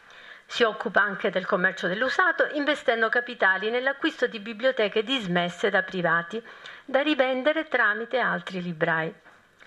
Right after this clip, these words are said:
Molti aprirono botteghe di librai a Messina, anche un francese, tale Humbert, di cui è interessante scorrere l'inventario dei beni alla sua morte.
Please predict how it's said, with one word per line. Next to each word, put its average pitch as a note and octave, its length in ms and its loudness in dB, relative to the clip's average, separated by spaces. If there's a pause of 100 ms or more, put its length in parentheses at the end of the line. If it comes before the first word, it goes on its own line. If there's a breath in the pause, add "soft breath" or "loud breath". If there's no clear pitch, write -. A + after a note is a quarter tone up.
(1200 loud breath)
Molti C#4+ 400 2
aprirono F#3+ 540 2
botteghe A3+ 480 0
di G#3+ 140 -4
librai G3 440 2
a F#3 60 4
Messina, F#3 680 -2 (240)
anche D#4 260 2
un G#3+ 100 -4
francese, F#3+ 840 0
tale C#4+ 400 2
Humbert, F#3+ 600 0 (500 loud breath)
di D4+ 160 -2
cui C4+ 240 0
è C#4 60 4
interessante D4+ 800 0
scorrere G#3+ 560 0
l'inventario B3+ 640 0
dei C4+ 140 0
beni A3+ 220 0
alla F#3 180 0
sua F3 160 -2
morte. E3 500 -10